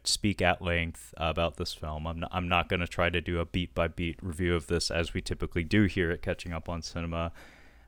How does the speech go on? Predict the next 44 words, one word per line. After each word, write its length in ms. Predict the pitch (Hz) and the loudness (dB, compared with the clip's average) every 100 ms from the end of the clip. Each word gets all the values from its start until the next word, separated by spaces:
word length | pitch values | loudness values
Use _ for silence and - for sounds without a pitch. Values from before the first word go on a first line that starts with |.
| - | 10
Um, 360 | 113 117 101 92 | 12 12 12 8
but 180 | 117 113 | 10 10
I'm 120 | 117 | 8
just 180 | - - | 4 6
gonna, 320 | 135 123 113 - - - - - | 8 8 8 4 -18 -18 -8 0
I'm 100 | 113 | 8
gonna, 300 | 135 127 120 - | 10 10 8 2
I'm 160 | - 110 | 2 4
gonna 220 | 120 117 - - | 8 6 4 4
continue 500 | - - 156 151 147 | 4 8 8 8 8
this 200 | 135 - | 6 6
game 320 | 123 131 131 | 6 6 4
of 120 | 117 | 2
keep 220 | - 127 | 2 2
talking 420 | - 113 117 127 | 6 6 8 4
and 100 | 117 | 2
nobody 380 | 113 113 120 117 | 2 2 4 2
explodes 640 | 101 - - 107 110 110 104 | 2 0 4 6 6 6 0
and 100 | 92 | 0
hope 220 | 107 - | 0 0
for 100 | 95 | -4
the 100 | 85 | -4
best. 540 | - 85 - - - | 0 0 2 -2 -2
So 280 | - 87 87 | 0 2 4
as 260 | 104 131 127 | 10 10 12
I, 220 | 120 110 | 8 6
as 220 | - 104 104 | 4 2 4
I 60 | |
kind 240 | - 104 92 | 2 2 2
of 80 | |
gave 200 | 98 92 | 2 2
away 300 | 85 85 87 | 2 2 0
pretty 280 | 80 92 82 | 0 -4 -4
early 320 | 80 85 82 - | -2 -2 -2 -4
on, 460 | 85 82 82 80 - - - - - - - - - | -2 0 -2 -4 -10 -18 -20 -20 -20 -20 -20 4 12
I 100 | 127 | 12
quite 260 | - 131 | 12 12
enjoyed 340 | 127 117 107 95 | 12 6 4 4
this 160 | 90 | 0
film. 360 | - 87 85 110 - - - - | -2 -2 -2 -4 -10 -20 -20 -2
Uh, 200 | 92 90 85 | 2 2 2
if 160 | 95 | 2
I 100 | 110 | 4
had 400 | 98 107 98 92 | 6 8 8 6